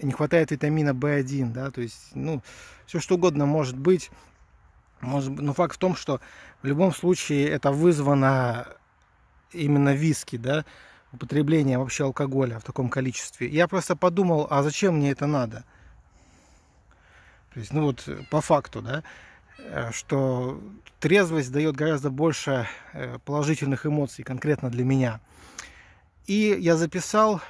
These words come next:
проанализировал, что как бы я выпил, да, там шесть-восемь часов балдежа, чил, расслабон,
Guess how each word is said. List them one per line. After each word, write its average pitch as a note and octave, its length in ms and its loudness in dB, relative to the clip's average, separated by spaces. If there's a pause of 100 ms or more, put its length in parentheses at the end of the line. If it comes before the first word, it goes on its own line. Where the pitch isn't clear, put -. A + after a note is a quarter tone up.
(140)
проанализировал, D#3+ 960 0
что B2+ 380 -4 (720)
как B2+ 160 -4
бы C3+ 100 0
я D#3 120 6
выпил, E3+ 360 2
да, D3 100 0
там C3 180 -2
шесть-восемь D#3+ 600 -2
часов C3+ 420 -2
балдежа, D3 580 -2
чил, F3+ 400 -2
расслабон, D3 640 0